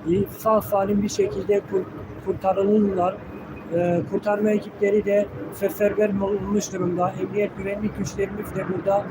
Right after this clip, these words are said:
vatandaşın huzur ve güveni için mesai yapıyor. Dediğimiz gibi burada gördüğünüz gibi vatandaşlar da enkaz altında müjdeli bir haber, e,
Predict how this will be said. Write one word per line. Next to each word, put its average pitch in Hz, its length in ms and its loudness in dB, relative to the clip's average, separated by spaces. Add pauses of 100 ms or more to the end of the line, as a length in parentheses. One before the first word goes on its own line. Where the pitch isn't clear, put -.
(580)
vatandaşın 196 560 0
huzur 208 320 0
ve 392 80 4
güveni 208 380 -2
için - 200 -6 (100)
mesai 190 420 2
yapıyor. 196 460 2 (420)
Dediğimiz 214 480 2
gibi 202 280 -4
burada 220 460 2 (500)
gördüğünüz 214 540 4
gibi 220 360 2 (480)
vatandaşlar 208 840 2
da 202 240 4 (320)
enkaz 214 400 2
altında 196 460 0
müjdeli 208 440 0
bir 202 60 0
haber, 196 340 2 (380)
e, 180 500 2